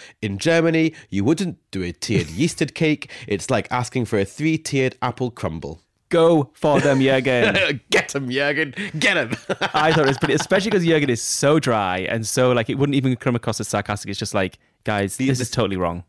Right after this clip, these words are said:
Speaker 1: Jürgen doesn't do sarcasm. He does truth.
Speaker 2: Yeah. He's
Speaker 1: And
Speaker 2: just
Speaker 1: if
Speaker 2: like,
Speaker 1: you,
Speaker 2: "You are wrong,
Speaker 1: and if you
Speaker 2: guys."
Speaker 1: don't like the truth, that's your problem. He's just shared it with you.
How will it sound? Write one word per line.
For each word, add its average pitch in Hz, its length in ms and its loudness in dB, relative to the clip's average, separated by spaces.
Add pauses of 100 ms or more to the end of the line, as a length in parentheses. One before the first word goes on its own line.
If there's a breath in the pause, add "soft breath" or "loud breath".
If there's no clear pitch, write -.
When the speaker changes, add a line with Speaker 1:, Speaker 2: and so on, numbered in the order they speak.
Speaker 1:
Jürgen 170 600 0
doesn't 175 260 0
do 175 160 2
sarcasm. 117 520 -2
He 123 60 0
does 117 160 0
truth. - 640 -6
Speaker 2:
Yeah. 127 280 2 (180)
He's - 80 -2
Speaker 1:
And - 0 -
Speaker 2:
just - 120 2
Speaker 1:
if 160 100 2
Speaker 2:
like, 120 40 -6
Speaker 1:
you, 135 140 4
Speaker 2:
"You 131 40 4
are 120 120 2
wrong, 107 200 0
Speaker 1:
and 90 100 0
if - 60 -2
you 147 60 0
Speaker 2:
guys." 117 40 -2
Speaker 1:
don't 175 180 2
like 151 300 -2
the 131 60 -2
truth, 120 320 -2
that's - 220 -2
your 151 160 4
problem. 104 480 -2
He's 120 260 -2
just 113 220 -4
shared 107 260 0
it 107 120 -6
with 85 180 -8
you. 82 180 -8